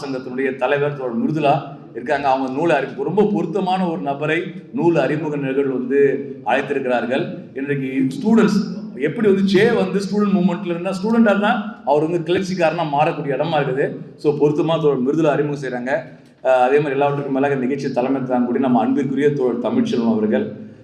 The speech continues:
அஹ், தமிழ் தோழரை வந்து நம்ம பல விஷயங்கள் நம்ம வந்து ஃபாலோ பண்ணணும்னு நினைக்கக்கூடிய ஒரு ஆள். அஹ், ஒரு அமைப்பு நடவடிக்கைக்காக வந்து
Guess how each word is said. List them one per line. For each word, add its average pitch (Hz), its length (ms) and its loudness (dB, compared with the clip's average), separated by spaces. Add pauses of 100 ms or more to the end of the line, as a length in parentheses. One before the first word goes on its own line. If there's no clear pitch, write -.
(140)
அஹ், 120 200 0
தமிழ் 165 280 2
தோழரை 165 340 0
வந்து 143 260 -6 (480)
நம்ம 120 240 0
பல 131 240 2
விஷயங்கள் 170 400 -2
நம்ம 139 120 -6
வந்து 139 280 0 (280)
ஃபாலோ 156 180 4
பண்ணணும்னு 147 360 -2
நினைக்கக்கூடிய 139 320 -4
ஒரு 107 140 -2
ஆள். 127 200 2 (640)
அஹ், 117 840 0 (160)
ஒரு 135 140 2
அமைப்பு 208 380 2
நடவடிக்கைக்காக 165 840 2
வந்து 139 440 2